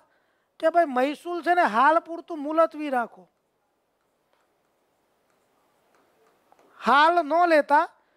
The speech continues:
તમને પછી આપી દેશું ભાઈ, આ વખતે લાઇટ બિલ નહીં ભરાય, આવતી વખતે બે જોડે ભરી દઉં તો બસ, એવા ટાઈપનું કામકાજ છે. તો આ રીતનું અતિવૃષ્ટિના, અને ત્રેવીસ ટકા જેટલો મહેસૂલ વધારો પણ ઠોક્યો હતો,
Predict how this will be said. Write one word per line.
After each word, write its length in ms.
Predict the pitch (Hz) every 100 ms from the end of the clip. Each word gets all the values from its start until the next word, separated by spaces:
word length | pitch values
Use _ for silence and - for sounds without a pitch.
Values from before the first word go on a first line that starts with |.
| _ _ _
તમને 340 | 302 320 359 359
પછી 400 | 294 277 277 320
આપી 280 | 320 330
દેશું 340 | 320 302 262 302
ભાઈ, 240 | 233 196
આ 260 | 202 277 330
વખતે 340 | 302 277 330
લાઇટ 380 | 311 269 302 311
બિલ 240 | 311 339
નહીં 220 | 285 277 311
ભરાય, 360 | 247 254 294 - _ _ _ _
આવતી 400 | 262 294 339 349
વખતે 320 | 349 349 349
બે 180 | 339 339
જોડે 320 | 240 262 320
ભરી 260 | 294 269 330
દઉં 240 | 302 302
તો 320 | 302 330 359 _ _ _
બસ, 200 | 320 -
એવા 280 | 311 349 339
ટાઈપનું 440 | 320 302 294 311
કામકાજ 440 | 277 277 269 269
છે. 360 | 262 302 294 - _ _ _
તો 80 | 294
આ 220 | 277 311
રીતનું 380 | 330 262 302 277
અતિવૃષ્ટિના, 680 | 269 339 311 302 - 311 302
અને 520 | 294 - 277 311 320 320 _ _ _
ત્રેવીસ 500 | 320 339 370 403 - -
ટકા 300 | 320 349 349
જેટલો 560 | 254 294 - 349 349 _
મહેસૂલ 680 | 269 240 196 240 311 - 359
વધારો 400 | 302 269 269 320
પણ 220 | 330 339 311
ઠોક્યો 340 | 285 254 302
હતો, 280 | 285 214